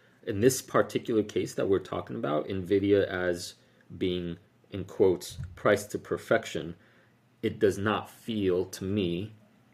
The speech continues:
like bubble terry. It just means you need to wait, like you were saying, a long time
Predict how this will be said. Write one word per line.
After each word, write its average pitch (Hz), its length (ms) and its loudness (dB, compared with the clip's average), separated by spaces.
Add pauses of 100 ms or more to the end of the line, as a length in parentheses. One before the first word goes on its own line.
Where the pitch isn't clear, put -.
(200)
like 87 340 -2
bubble 92 300 2
terry. 80 340 -2
It 80 100 -6
just 90 300 0
means 90 540 -2
you 90 180 -4
need 87 300 -4
to 92 120 0
wait, 82 500 2 (100)
like 85 240 -6
you 85 80 -6
were 82 100 0
saying, 85 460 -4
a 95 80 -2
long 87 360 -2
time 92 580 0